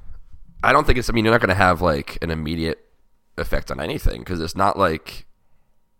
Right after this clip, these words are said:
I mean, for, if you think that Jimmy Butler's gonna come in here and, like, basically scare them into being, having good jump shots,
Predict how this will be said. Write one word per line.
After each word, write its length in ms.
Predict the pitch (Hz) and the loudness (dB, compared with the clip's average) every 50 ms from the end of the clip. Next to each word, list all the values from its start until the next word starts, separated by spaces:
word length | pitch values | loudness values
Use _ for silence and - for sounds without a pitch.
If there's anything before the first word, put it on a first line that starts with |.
| _ _ - - | _ _ 0 2
I 20 | 139 | 4
mean, 120 | 143 123 | 4 4
for, 120 | - 135 117 - | 2 0 -2 0
if 160 | 123 113 127 | -2 -2 -2
you 140 | 147 180 214 | -6 -6 -4
think 240 | - 170 151 135 | -4 -4 -4 -2
that 100 | 117 104 | -4 -2
Jimmy 160 | - 123 131 120 | 0 0 0 2
Butler's 240 | 110 - 107 104 | 2 2 0 0
gonna 120 | 117 104 95 | 0 -2 -4
come 240 | - - 104 95 92 | -2 -2 -2 0 0
in 120 | 87 85 | 0 -2
here 320 | 85 87 82 78 76 76 - - | -2 -4 -4 -2 -2 -4 -2 -2
and, 180 | 90 85 82 87 | -4 -4 -2 -4
like, 160 | 82 - - | -2 0 0
basically 640 | - 87 92 - 98 92 - - 87 87 82 82 | 0 0 0 -2 -4 -6 -4 -4 -4 -4 -4 -4
scare 460 | 80 - - - - - 85 85 90 | -4 -2 -2 -2 -2 -2 0 0 0
them 160 | 87 95 92 90 | 2 0 0 0
into 240 | 87 82 85 87 | -2 -2 -4 -4
being, 180 | 80 85 87 87 | -4 -4 -4 -4
having 240 | - 90 85 82 80 | -4 -4 -4 -4 -4
good 140 | 82 82 80 | -6 -6 -6
jump 220 | - - 65 62 | -6 -8 -8 -8
shots, 420 | - - 101 98 104 - - - | -6 -4 -4 -4 -4 -6 -10 -14